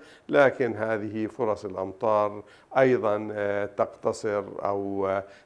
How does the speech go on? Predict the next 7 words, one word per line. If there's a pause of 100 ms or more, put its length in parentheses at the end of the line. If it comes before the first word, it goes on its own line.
تخف
رقعتها
وتصغر
تدريجيًا، (340)
خاصة
مع
نهاية